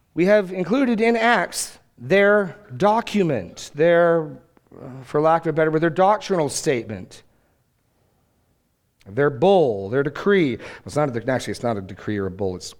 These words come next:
as you'll see clear. "Brothers, both the apostles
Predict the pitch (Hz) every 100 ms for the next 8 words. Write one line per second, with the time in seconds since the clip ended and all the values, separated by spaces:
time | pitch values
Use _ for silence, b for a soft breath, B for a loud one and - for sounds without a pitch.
0 | - 92 92 - - - 123 98 B B
1 | B B B B B B B B - 196
2 | 175 107 90 - b b b b _ 170
3 | 220 220 233 - 180 139 - 90 92 -